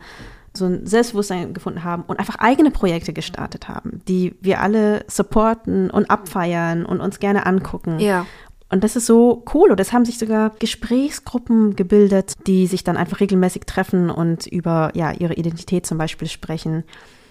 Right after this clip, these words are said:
Speaker 1: Es gab so viele andere Podcasts, die jetzt nicht mit wirtdeutscher Identität, sondern mit anderen Identitäten sich auseinandersetzen.
Speaker 2: Es gibt auch weitere wirtdeutsche Podcasts. <laughs> Also da haben sich auch noch ein paar gefunden. Aber genau, es ist halt voll schön zu sehen, dass auch andere Menschen durch Rise and Shine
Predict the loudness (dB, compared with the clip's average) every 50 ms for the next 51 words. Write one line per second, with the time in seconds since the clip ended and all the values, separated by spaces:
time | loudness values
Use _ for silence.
0 | -20 -20 -20 -20 _ -12 -12 -8 -4 -2 -4 -4 -2 -2 0 0 2 2 0 2
1 | 2 0 0 0 2 2 2 2 2 0 0 0 0 -2 -6 -8 -6 -2 -2 -2
2 | 0 0 -2 -2 -2 -2 -4 -6 -6 0 2 4 4 6 4 2 2 0 -2 -2
3 | -2 -2 0 -2 -2 -2 0 0 0 0 0 0 2 2 2 4 4 4 2 2
4 | 0 0 0 0 -2 -2 -2 -2 -2 -6 -6 -4 -6 -4 -2 -2 -2 0 0 -2
5 | -2 -2 -4 -6 -6 -6 -4 -4 -4 -4 -4 -6 -10 -8 -8 -2 0 0 0 0
6 | -2 -2 -4 -2 0 2 2 2 2 2 2 4 4 2 2 4 2 0 0 -2
7 | -2 -2 -4 -4 -4 -8 -8 -6 -6 -8 -10 -10 -12 -12 -12 -14 -18 -20 -14 -14
8 | -14 -10 -6 -4 -2 0 0 -2 -2 -4 -6 -8 -8 -8 -8 -8 -8 -10 -10 -12
9 | -10 -10 -10 -10 -10 -14 -12 -12 -12 -10 -6 -6 -6 -6 -6 -8 -10 -12 -12 -14
10 | _ _ -20 -20 -20 -12 -4 0 0 2 2 2 2 2 2 0 -2 -4 -4 -2
11 | -4 -4 -4 -6 -4 -4 -4 -4 -2 -2 -2 -2 -2 -4 -4 -2 -2 -2 -2 -2
12 | -4 -4 -6 -6 -6 -4 -4 -2 -2 -2 -2 -2 -2 -2 -4 -4 -6 -8 -10 -10
13 | -4 -2 -2 -2 0 0 -2 -2 0 -2 -4 -4 -2 -2 -2 -2 -2 -6 -8